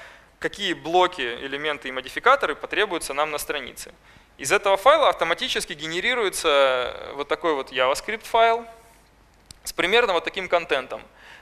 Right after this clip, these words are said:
Но сюда должно попасть, э, всё, что нам нужно. Но нам не хотелось, ну, то есть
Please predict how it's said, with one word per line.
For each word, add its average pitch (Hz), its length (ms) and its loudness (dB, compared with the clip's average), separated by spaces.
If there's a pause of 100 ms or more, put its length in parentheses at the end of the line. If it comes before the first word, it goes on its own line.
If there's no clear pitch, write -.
(120)
Но - 480 2 (200)
сюда 262 300 6
должно 220 320 0
попасть, 226 500 2
э, 135 800 -2
всё, 240 540 2 (140)
что - 220 -2
нам 190 200 0
нужно. 135 380 -10 (720)
Но 143 460 4
нам 247 220 4
не 302 80 -4
хотелось, 277 580 0
ну, 165 80 -18
то 180 60 -2
есть - 200 -4